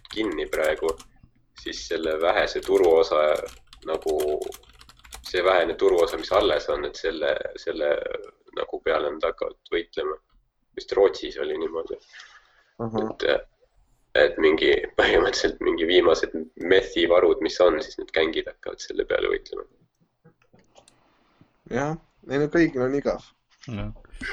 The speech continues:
Speaker 2: Kõik teevad lihtsalt kodus Antsu. Jah, mitte kõik.
Speaker 3: Äh,
Speaker 2: Jah.
Speaker 3: rääkides Antsust, siis, äh,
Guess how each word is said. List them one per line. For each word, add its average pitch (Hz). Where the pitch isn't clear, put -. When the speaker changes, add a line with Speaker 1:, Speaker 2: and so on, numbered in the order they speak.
Speaker 2:
Kõik 131
teevad 120
lihtsalt -
kodus 113
Antsu. 123
Jah, 113
mitte 117
kõik. 110
Speaker 3:
Äh, 120
Speaker 2:
Jah. 113
Speaker 3:
rääkides 127
Antsust, 131
siis, -
äh, 117